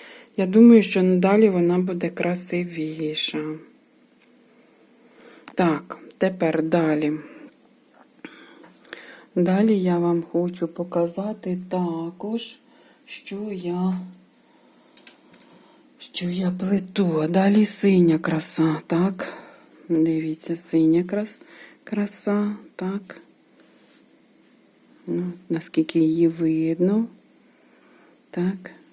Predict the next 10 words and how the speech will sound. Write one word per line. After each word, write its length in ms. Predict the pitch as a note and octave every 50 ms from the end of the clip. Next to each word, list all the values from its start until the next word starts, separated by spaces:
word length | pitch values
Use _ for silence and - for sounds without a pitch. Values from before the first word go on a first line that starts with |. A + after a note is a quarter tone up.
| _ _ _ _ _ _ _ _ _ _ _ _ _ _ _ _ _ _ _ _ -
Вже 520 | F3 E3 D#3+ D#3+ E3 E3 E3 E3 E3 E3 E3+ E3+ - - _ _ _ _ -
надалі 640 | F3 E3+ E3+ E3 D#3+ D#3+ D#3+ - F#3 G3 G3 F#3+ F3
вона 260 | E3+ E3 E3 E3 E3
буде 320 | E3+ E3 F3 E3+ F3 F3
ще, 380 | E3+ - - - - E3 E3 F3 - - - - - _ _ - - _ _ _ _ -
ще 320 | - - - - F3+ F3
цікавішою, 920 | F3 F3 - F3 F3 - - E3+ E3 E3+ F3+ G3 F#3+ F#3 - - E3+ D#3+ D#3+
ще 280 | D#3 - - - E3+ E3
красивішою. 1400 | - - E3 E3 E3 - - - F3 E3+ E3+ E3+ E3 D#3 D#3 D#3 D#3 D3+ - - - E3 D#3+ D#3 D#3 D#3 D#3 D#3 D3+ _ _ - - _ _ _ _ _ _ _ _ _ _ _ _ _ - - _ _ _ _ _ _ _ _ _ _ _ _ _ _ _ _ _ _ _ _ _ _ _ _ _ _ _ _ - - - - - - - - - _ - - - - - - - - - - - - _ _ _ -
Так. 600 | - E3 E3 D#3+ D3+ D3 D3+ - - - - -